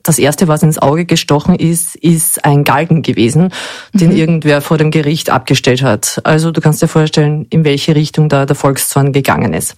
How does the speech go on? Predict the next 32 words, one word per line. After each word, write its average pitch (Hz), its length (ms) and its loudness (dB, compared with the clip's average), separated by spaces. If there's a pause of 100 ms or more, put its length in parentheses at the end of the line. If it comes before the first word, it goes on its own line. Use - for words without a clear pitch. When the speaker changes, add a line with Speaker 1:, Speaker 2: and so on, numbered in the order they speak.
(140)
Speaker 2:
Mhm. 202 280 -2 (280)
Speaker 1:
Im 190 160 4
Gericht 190 560 -2
hat's 160 220 0
dann 165 120 2
auch 143 420 0 (220)
sehr 165 340 0
viel 170 460 0 (160)
Polizeipräsenz 165 840 0
gegeben, 180 460 2
auch 151 200 -2
von 156 160 0
der 151 80 0
Sondereinheit 147 600 -2
Weger. 156 360 2 (840)
Auch 175 360 0
rundherum, 175 600 2
muss 208 260 0
man 196 120 2
sagen, 180 320 0
bei 175 80 0
jedem 170 360 0
der 156 120 -2
Eingänge 170 420 0
im 175 100 -2
Landesgericht, 170 800 -2
und 160 440 0
die 170 60 0
Kontrollen 156 420 0
waren 151 140 -4
diesmal 151 580 -2
verschärft. - 600 -2